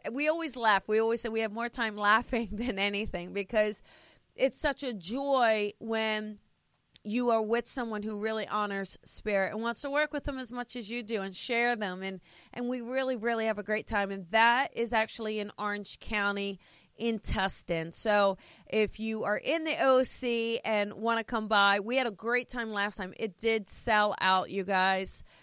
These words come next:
There were no tickets available at the door. So if you're interested, please don't wait. Uh, we've actually sold over thirty tickets already. So it, it's going by very quickly, and it only holds, like, fifty places. So, you know, get, get your tickets, okay?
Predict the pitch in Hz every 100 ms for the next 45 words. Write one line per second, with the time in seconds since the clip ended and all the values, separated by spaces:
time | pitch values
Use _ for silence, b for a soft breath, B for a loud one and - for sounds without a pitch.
0 | b _ 220 214 214 214 220 220 233 208
1 | 202 - 190 202 196 190 185 175 190 175
2 | 185 165 165 214 196 - 214 - 220 180
3 | 214 208 196 - 190 185 _ - 214 190
4 | 214 190 208 175 170 - B B - 214
5 | 214 233 226 226 - 226 - 226 208 -
6 | 202 202 - 208 196 190 202 - 196 -
7 | - 190 185 180 170 170 - 208 190 180
8 | B B B - 214 226 233 226 - 226
9 | 226 208 208 185 196 190 - 196 - 180
10 | 170 175 214 220 220 226 226 214 208 202
11 | 196 - 208 196 202 180 _ - 208 185
12 | - 156 170 226 202 - 208 208 190 180
13 | 180 - _ _ - 220 - 226 185 208
14 | 208 190 170 147 - - 175 190 214 196
15 | 202